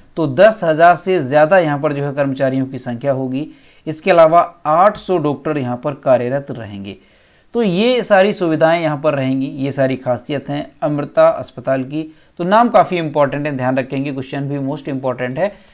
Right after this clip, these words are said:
कि एशिया का सबसे बड़ा जो प्राइवेट अस्पताल है वो कहाँ पर बनकर के तैयार हुआ, तो हरियाणा के फरीदाबाद में। और नाम क्या है, तो अमृता अस्पताल। इसका उद्घाटन किसने किया, तो पीएम नरेंद्र मोदी ने इसका उद्घाटन किया है।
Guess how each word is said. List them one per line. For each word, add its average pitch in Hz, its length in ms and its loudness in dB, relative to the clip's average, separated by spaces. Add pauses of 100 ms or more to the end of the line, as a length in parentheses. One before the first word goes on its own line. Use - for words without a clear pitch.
(240)
कि 226 440 0
एशिया 160 300 0
का 151 140 0
सबसे 165 400 -4
बड़ा 151 200 0
जो 143 140 -4
प्राइवेट 180 480 2
अस्पताल 131 420 -2
है 135 80 -6
वो 135 100 -6
कहाँ 123 220 -10
पर 127 140 -6
बनकर 131 320 -6
के 165 120 -6
तैयार 147 260 0
हुआ, 139 200 -4
तो 143 120 -10
हरियाणा 127 340 -2
के 123 160 -10
फरीदाबाद 165 560 4
में। 185 200 -4 (340)
और 147 200 2
नाम 156 360 4
क्या 165 180 0
है, 160 140 -6
तो 160 260 -8
अमृता 139 500 -4 (300)
अस्पताल। 175 520 0 (220)
इसका 139 220 -4
उद्घाटन 120 460 -4
किसने 165 300 -8
किया, 180 280 2 (440)
तो 180 100 4
पीएम 247 360 0
नरेंद्र 185 340 2
मोदी 139 260 -4
ने 139 140 -2
इसका 123 280 -4
उद्घाटन 107 480 -10
किया 104 280 -14
है। 98 180 -20